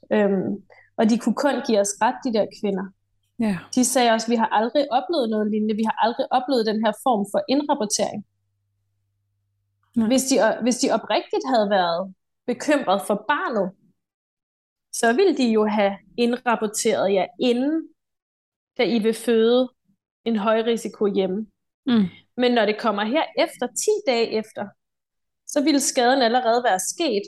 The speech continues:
Speaker 1: Så er det ligesom bare sådan target imod forældrene.
Speaker 2: Ja.
Speaker 1: Og vi så kunne så gå ind og se i journalen efterfølgende, at,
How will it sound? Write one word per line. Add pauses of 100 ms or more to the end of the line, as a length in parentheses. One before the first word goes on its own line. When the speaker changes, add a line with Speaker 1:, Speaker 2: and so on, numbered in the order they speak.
(500)
Speaker 1:
Så
er
det
ligesom
bare
sådan (840)
target
imod
forældrene. (380)
Speaker 2:
Ja. (1400)
Speaker 1:
Og
vi
så
kunne
så
gå
ind
og
se
i (140)
journalen (720)
efterfølgende, (760)
at,